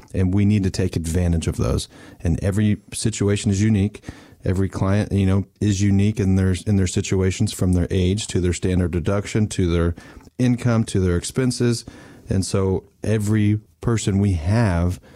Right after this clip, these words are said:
every client we have here is doing something a little bit different, but around the same I R S rules.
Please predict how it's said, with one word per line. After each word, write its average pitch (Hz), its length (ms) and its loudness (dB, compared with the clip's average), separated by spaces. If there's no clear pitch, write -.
every 107 220 0
client 110 260 0
we 98 100 2
have 101 340 0
here 98 260 2
is 87 100 -2
doing 101 240 0
something 98 260 -2
a 95 60 2
little 101 220 2
bit 98 240 -2
different, 120 460 -2
but 101 180 0
around 98 600 2
the 92 100 0
same 92 520 0
I 90 200 0
R 90 160 2
S 87 360 -2
rules. 80 480 0